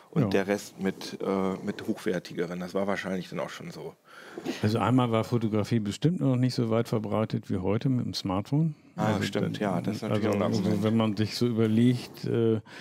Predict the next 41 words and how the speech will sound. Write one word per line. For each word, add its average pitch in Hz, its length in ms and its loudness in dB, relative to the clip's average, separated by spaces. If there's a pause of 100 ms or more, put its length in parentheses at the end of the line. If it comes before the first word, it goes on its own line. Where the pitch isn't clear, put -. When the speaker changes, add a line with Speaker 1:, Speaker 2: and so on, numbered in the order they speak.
(240)
Speaker 2:
wer 110 180 4
hat 117 140 2
früher 120 280 4
Fo-, 123 240 2 (240)
Fotos 120 360 2
Speaker 1:
Nur 123 80 4 (120)
im 147 60 4
Speaker 2:
gemacht, 175 40 0
selbst 147 180 6
Speaker 1:
Urlaub, 98 120 6
Speaker 2:
mit 135 120 6
einer, 127 180 6
Speaker 1:
ne? 127 60 4
Speaker 2:
mit 123 120 4 (100)
einer, 120 80 2
ja 120 140 4
genau, 120 380 2
im 113 140 2
Speaker 1:
Mhm. 120 100 2
Speaker 2:
Urlaub 143 360 4
und 127 140 2
auf 117 100 0
Familienfesten, 135 1000 2 (420)
aber 107 200 4
man 107 200 4
hatte 120 220 4
die 107 100 2
bestimmt 156 320 0
nicht 127 120 2
in 117 80 2
der 104 120 4
Hosentasche 123 720 2
und 113 200 0
hat 117 180 0
mal 110 240 2
eben 117 600 2
bei 113 140 2
C - 300 2
und 110 220 0
A 113 260 0
oder 101 200 0